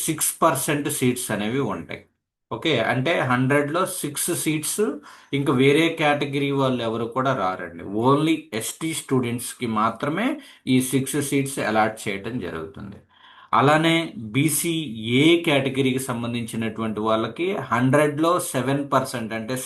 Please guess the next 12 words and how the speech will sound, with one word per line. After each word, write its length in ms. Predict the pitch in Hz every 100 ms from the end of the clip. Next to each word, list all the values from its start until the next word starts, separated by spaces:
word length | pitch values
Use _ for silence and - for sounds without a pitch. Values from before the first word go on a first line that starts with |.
| -
సెవెన్ 360 | 117 147 160 -
సీట్స్ 280 | 151 139 -
ఉండటం 300 | 113 110 117 110 104
జరుగుతుంది. 540 | 107 107 127 143 110 147 - - - - -
అలానే 300 | 127 147 156 117
బీసీబీకి 960 | 123 156 - 170 139 110 131 185 196 202 -
సంబంధించి 600 | 143 123 117 117 120 - 175 -
టెన్ 200 | 127 135 135
పర్సెంట్ 360 | 151 143 147 131
సీట్స్ 380 | - 135 - 131
ఉంటాయి, 420 | 123 127 196 214 - - 127
అంటే, 200 | 127